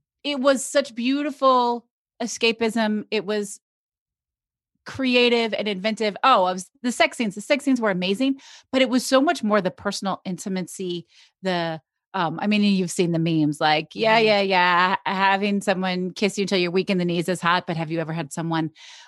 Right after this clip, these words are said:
Speaker 1: button your cuff or take off your glove?" And I'm like,
Speaker 2: Mm-hmm.
Speaker 1: just the creativity, the artistic creativity of it. I was in, I was totally sold. I loved it. I went back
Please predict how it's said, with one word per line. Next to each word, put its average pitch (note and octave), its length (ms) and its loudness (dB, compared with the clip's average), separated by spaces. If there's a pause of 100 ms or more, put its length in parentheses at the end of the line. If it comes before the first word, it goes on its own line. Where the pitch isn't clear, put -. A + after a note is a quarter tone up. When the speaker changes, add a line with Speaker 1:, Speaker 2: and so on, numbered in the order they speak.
(760)
Speaker 1:
button F3 380 0
your D#3+ 180 -2
cuff E3 500 0
or E3+ 80 -2
take E3+ 280 -2
off E3 200 0
your E3+ 100 -6
glove?" E3 420 2
And F#3 100 -2
I'm F#3 140 -4
like, G#3 180 -4
Speaker 2:
Mm-hmm. F#3 80 -10
Speaker 1:
just C#4+ 320 -4 (440)
the F3+ 280 -2 (240)
creativity, G3+ 960 0
the D3+ 260 -4
artistic F3 680 -2 (240)
creativity F3 680 0
of D#3+ 140 -2
it. D#3+ 240 -2 (880)
I F#3 200 2
was F#3 200 0
in, D3+ 340 -2
I E3 120 0
was E3+ 240 -4
totally F#3 440 -2
sold. E3+ 640 -2 (120)
I E3+ 180 0
loved E3+ 400 -2
it. E3+ 280 -2 (160)
I F#3 100 2
went G3+ 220 2
back G3 300 2